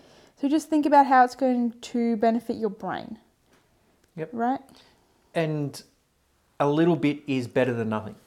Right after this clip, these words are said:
Speaker 1: Yeah.
Speaker 2: Like I said, ten, pu-, just go and do ten push-ups. It, you might be like, "Why the fuck would I bother doing ten push-ups?" But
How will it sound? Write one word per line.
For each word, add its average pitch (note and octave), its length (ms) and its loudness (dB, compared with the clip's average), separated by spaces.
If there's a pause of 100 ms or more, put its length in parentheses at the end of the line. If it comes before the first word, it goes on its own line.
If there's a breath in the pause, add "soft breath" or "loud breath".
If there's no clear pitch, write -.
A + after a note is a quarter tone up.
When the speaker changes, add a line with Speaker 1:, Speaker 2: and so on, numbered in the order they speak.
(120)
Speaker 1:
Yeah. A3+ 280 -2
Speaker 2:
Like C3 180 -4
I - 40 -10
said, - 300 -2
ten, D#3 340 -6
pu-, - 140 -16 (100)
just G#3 180 -6
go G3+ 160 -2
and F#3 80 -4
do F#3+ 120 -4
ten E3 240 -8
push-ups. - 480 -10 (760 soft breath)
It, - 340 -4 (200)
you D#3+ 140 -6
might E3+ 180 -4
be E3 80 -4
like, D#3+ 180 -4
"Why D#3 200 -4
the D#3+ 100 -10
fuck - 380 -18
would D#3+ 100 -8
I D#3+ 40 -4
bother D3+ 280 -6
doing D3 220 -8
ten D3+ 200 -10
push-ups?" - 420 -10
But - 340 -8